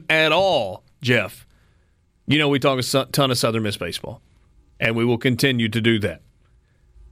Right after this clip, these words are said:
And we'll very soon talk to Scott Berry, just like we will hopefully talk to Chris Lemonis, hopefully talk to Mike Bianco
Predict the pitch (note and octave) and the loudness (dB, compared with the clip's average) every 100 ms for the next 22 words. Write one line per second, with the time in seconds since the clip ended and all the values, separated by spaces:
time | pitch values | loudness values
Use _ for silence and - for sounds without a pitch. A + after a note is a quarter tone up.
0 | - A2+ A#2 A#2+ B2 B2 A2 C3 D3 D3+ | -4 0 0 -2 -2 -4 0 0 2 0
1 | B2+ D#3 D#3+ E3+ E3 D3+ D3+ D3 - D#3+ | 0 2 4 2 2 2 2 0 0 0
2 | D3+ D3 E3+ G#3+ - _ _ _ _ _ | 0 0 0 -2 -6 _ _ _ _ _
3 | _ _ _ _ _ _ _ _ - - | _ _ _ _ _ _ _ _ -20 -8
4 | - D#3 E3 D#3 D#3 _ C#3 C#3 C3+ B2+ | 0 0 2 0 -2 _ -2 0 2 2
5 | A#2+ D3 D3 D3+ B2+ D3+ C#3+ - E3+ E3 | 2 0 2 2 2 2 0 2 0 2
6 | C#3+ D3 G3+ A#3+ - - - _ _ _ | 2 4 2 -2 -6 -10 -20 _ _ _
7 | - D3 E3 D3 C3 D#3+ D3+ C#3+ D3 C#3 | -2 -2 0 -2 0 2 2 2 2 2
8 | C3+ B2+ F3+ G#3 A3 | 2 2 2 0 -2